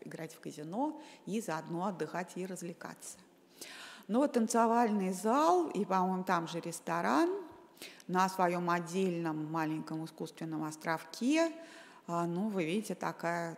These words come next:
то ли капля, то ли сперматозоид, э, ну, вот нечто, что трудно себе представить, что это, а, там, сороковой или сорок второй год. Да? А, вот так,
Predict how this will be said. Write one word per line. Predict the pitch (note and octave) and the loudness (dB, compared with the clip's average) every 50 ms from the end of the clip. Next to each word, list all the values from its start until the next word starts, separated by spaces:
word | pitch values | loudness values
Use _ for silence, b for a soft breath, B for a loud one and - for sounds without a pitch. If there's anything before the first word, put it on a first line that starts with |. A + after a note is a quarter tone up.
| - | -10
то | - D#3+ | -8 -8
ли | D3+ D3 D#3+ D#3 - | -8 -8 -10 -12 -8
капля, | - - G3 A#3+ B3+ B3+ A#3+ G#3 G3 | -2 2 4 4 4 2 2 -2 -2
то | F#3+ G3 F3 | -2 -2 -4
ли | E3 - | -6 -6
сперматозоид, | D#3+ - - - F3 F3 E3+ D#3+ - D#3+ D#3+ D#3 D#3 F3+ A3 B3+ C4+ B3+ A3 - - - | -6 -8 -8 -8 -8 -6 -6 -4 -2 -2 -2 -2 -2 -2 0 2 2 2 0 -2 -6 -10
э, | F#3 F#3 F#3 E3 | -8 -6 -6 -6
ну, | E3 D#3+ D#3+ E3+ F3+ | -6 -6 -8 -8 -8
вот | F3+ F3+ E3 - | -6 -8 -8 -6
нечто, | - E3 E3 F3 F3+ - - - F3 E3+ E3+ E3+ B B B B B B B B - | -6 -4 -4 -4 -6 -6 -6 -4 -2 -2 -2 -4 B B B B B B B B -12
что | - - F3+ | -6 -6 -4
трудно | F3 - F#3+ G3+ F3+ F#3+ F#3 | -2 2 2 2 2 0 0
себе | - F#3+ | 2 0
представить, | F3+ F3+ F3+ F3 - - - - F3 F#3 G3+ G3 G#3+ G3+ | 0 0 -2 -6 -6 -4 0 2 4 4 4 2 -2 -2
что | - - - - E3+ E3+ E3 | -4 -8 -6 -4 -2 0 0
это, | E3 E3 E3+ E3+ E3+ E3+ - F3 F3 F3 F3 F3 E3+ E3+ - B B B B B B B B | 2 2 0 -2 -2 -4 -4 0 2 2 2 2 2 -2 -6 B B B B B B B B
а, | - D3 D#3 | -8 -6 0
там, | - D#3 D#3 D3+ | 0 0 0 0
сороковой | - - F3 E3 - - E3 E3 E3 D3+ D#3 F3 F3 | 0 -2 -2 -2 0 0 2 2 2 0 0 -2 -2
или | E3+ D#3 | -2 -2
сорок | D#3 - F3+ F3 E3+ E3+ - - - - - - - D#3 D#3+ - - - | -4 -4 -4 -4 -4 -4 -8 -10 -14 -14 -14 -12 -12 -14 -14 -16 -18 -20
второй | - - - E3 E3 D#3+ E3+ E3+ | -12 -4 -4 -2 -2 0 -2 -4
год. | D#3 D#3+ D3+ C#3 B2+ - - - - - - - _ - | -4 -6 -8 -8 -8 -10 -16 -20 -20 -20 -20 -20 _ -20
Да? | - - C3+ C#3+ D#3 | -18 -14 -12 -10 -10
А, | E3 E3+ F3 F#3 F#3+ F#3+ - - F3+ E3 D#3 D#3 D#3+ | -10 -10 -10 -12 -14 -14 -14 -14 -14 -14 -14 -12 -12
вот | D#3 D3 - - | -12 -12 -10 -8
так, | D3+ D3+ - | -10 -10 -10